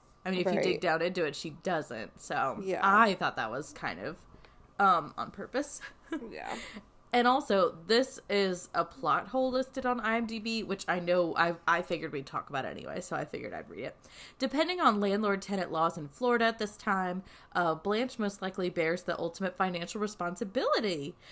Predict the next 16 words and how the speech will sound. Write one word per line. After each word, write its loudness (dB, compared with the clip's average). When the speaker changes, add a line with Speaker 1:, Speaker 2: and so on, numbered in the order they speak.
Speaker 1:
because 4
she's 0
the 2
Speaker 2:
Mm-hmm. 4
Speaker 1:
landlord 4
and 0
the -2
homeowner. 0
So 0
why 6
do 6
they 4
Speaker 2:
Right. 0
Speaker 1:
have, -2
like, 2
why? 6